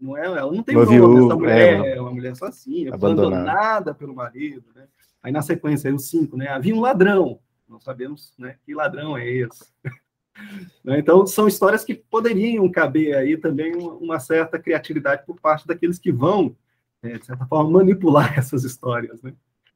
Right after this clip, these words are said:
Speaker 1: Colocar
Speaker 2: Sim.
Speaker 1: nomes, né? Dar um floreio ali diferente e tudo mais.
Speaker 2: Uhum.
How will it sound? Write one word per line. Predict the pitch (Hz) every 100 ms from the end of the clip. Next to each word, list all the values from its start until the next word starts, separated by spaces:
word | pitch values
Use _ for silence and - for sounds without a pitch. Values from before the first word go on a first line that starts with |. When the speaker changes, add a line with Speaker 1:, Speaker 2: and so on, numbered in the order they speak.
| _
Speaker 1:
Colocar | 143 123 110
Speaker 2:
Sim. | 127
Speaker 1:
nomes, | 147 160 156 131 127
né? | 131 139
Dar | 123
um | 135
floreio | 127 135 123 135 139 117
ali | 113 127
diferente | - 110 117 143 143 123
e |
tudo | _ 127
mais. | 127 - _ _ _ _ _ _ -
Speaker 2:
Uhum. | 120 110 107 117